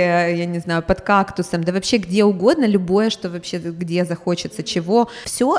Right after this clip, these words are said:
это приводит рано или поздно к тому, что перестают вырабатываться те или иные гормональные, э,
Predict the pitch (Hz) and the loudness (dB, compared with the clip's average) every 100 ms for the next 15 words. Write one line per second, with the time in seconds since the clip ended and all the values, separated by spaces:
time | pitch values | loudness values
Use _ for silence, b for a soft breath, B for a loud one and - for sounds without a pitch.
0 | - 233 320 - 208 160 214 262 - 180 | 0 -2 -2 -2 -2 -2 -2 -4 -4 -4
1 | 175 165 160 247 285 - 165 175 254 - | -2 -4 -4 -4 -4 -6 -6 -6 -6 -6
2 | 190 B B - 202 - 220 202 196 180 | -8 B B -2 -2 0 0 0 0 0
3 | 170 170 170 160 165 - 156 170 160 165 | 2 2 0 -2 -4 -6 -4 -2 0 -2
4 | 160 160 151 156 160 165 302 415 403 381 | -2 -4 -4 -6 -4 -2 0 0 0 0
5 | 370 359 349 339 339 269 269 | 2 2 2 2 0 0 0